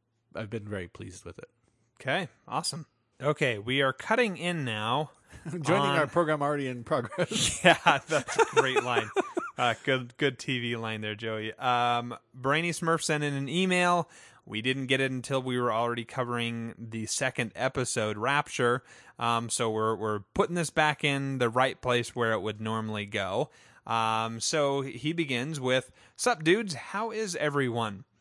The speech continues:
Speaker 2: I recently saw Pacific Rim, and I would be remiss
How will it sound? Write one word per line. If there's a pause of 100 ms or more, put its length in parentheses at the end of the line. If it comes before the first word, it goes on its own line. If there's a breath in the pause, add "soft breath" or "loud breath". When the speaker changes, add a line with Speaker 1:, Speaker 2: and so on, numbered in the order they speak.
(320 soft breath)
Speaker 2:
I
recently
saw
Pacific
Rim, (100)
and
I
would
be
remiss